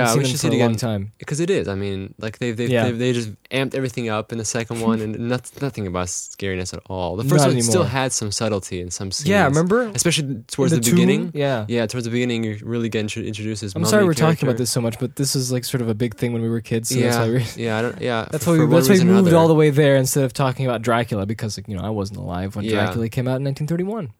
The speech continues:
Speaker 1: Yeah, but
Speaker 2: Never
Speaker 1: yeah, I think
Speaker 2: knew.
Speaker 1: they, I think they did a better job in the first one, but there was still, like, there was still a lot of, like, comedy,
Speaker 2: Yeah, they tried being
Speaker 1: comedy bits
Speaker 2: serious
Speaker 1: that they
Speaker 2: with
Speaker 1: were
Speaker 2: it and everything.
Speaker 1: What? What'd you say?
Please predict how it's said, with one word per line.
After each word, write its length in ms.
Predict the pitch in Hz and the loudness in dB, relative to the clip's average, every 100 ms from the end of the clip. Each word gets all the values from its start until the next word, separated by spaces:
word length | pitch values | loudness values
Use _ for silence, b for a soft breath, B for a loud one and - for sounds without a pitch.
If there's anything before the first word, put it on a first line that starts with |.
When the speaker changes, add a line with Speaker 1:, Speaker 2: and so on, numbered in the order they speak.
| - | -6
Speaker 1:
Yeah, 300 | 113 101 104 117 | -2 -2 -4 -10
but 180 | 143 151 | -4 -4
Speaker 2:
Never 120 | 147 | 0
Speaker 1:
yeah, 80 | 170 | 2
I 60 | 147 | 4
think 140 | 110 | 2
Speaker 2:
knew. 60 | - | -2
Speaker 1:
they, 60 | |
I 40 | 131 | -4
think 120 | 170 | -4
they 40 | |
did 160 | 135 131 | -2 -4
a 40 | |
better 220 | 117 120 113 | -2 -2 -2
job 200 | 107 104 | -4 -4
in 60 | |
the 40 | 95 | -6
first 320 | 101 98 - | -8 -8 -8
one, 160 | 92 98 | -10 -8
but 200 | 123 - | -10 -4
there 140 | 147 | 0
was 100 | 139 | 0
still, 220 | - 160 | 0 0
like, 320 | 135 117 - - b b b b b b _ _ | 0 -2 -4 -18 b b b b b b _ _
there 80 | 131 | -6
was 80 | |
still 180 | 117 151 | -2 0
a 20 | 127 | 2
lot 120 | 120 | 2
of, 40 | |
like, 160 | 104 101 | -2 -4
comedy, 300 | 107 101 101 | -6 -4 -2
Speaker 2:
Yeah, 40 | |
they 60 | 135 | -2
tried 160 | 151 | 0
being 80 | 127 | 2
Speaker 1:
comedy 180 | 113 110 | 2 0
bits 80 | 92 | 0
Speaker 2:
serious 240 | 101 95 | 0 -2
Speaker 1:
that 120 | 92 | -4
they 100 | - | -6
Speaker 2:
with 80 | 95 | -4
Speaker 1:
were 120 | 95 95 | -6 -8
Speaker 2:
it 40 | |
and 60 | 98 | -10
everything. 520 | 92 92 95 104 120 | -12 -12 -14 -14 -16
Speaker 1:
What? 220 | - 95 - | -12 -12 -12
What'd 180 | - 110 | -12 -10
you 100 | |
say? 60 | 139 | -10